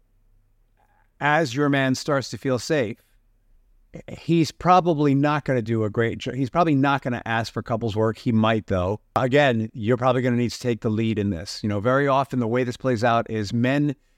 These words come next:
need to take the lead when it comes to changing themselves and structural things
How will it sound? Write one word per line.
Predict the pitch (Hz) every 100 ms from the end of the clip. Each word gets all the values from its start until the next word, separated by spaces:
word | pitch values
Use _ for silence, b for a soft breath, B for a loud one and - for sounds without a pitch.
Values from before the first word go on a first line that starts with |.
| _
need | 131 123
to | -
take | 135 120 -
the |
lead | 113 127 123 123 123 117 _ _ _
when | 120 117
it | 113
comes | - 123 120 113 -
to | 123
changing | - 143 139 123 131
themselves | 120 110 - 139 135 131 127 120 -
and | 123 113 110 104
structural | - - 156 - 160 151 139
things | 147 139 135 131 123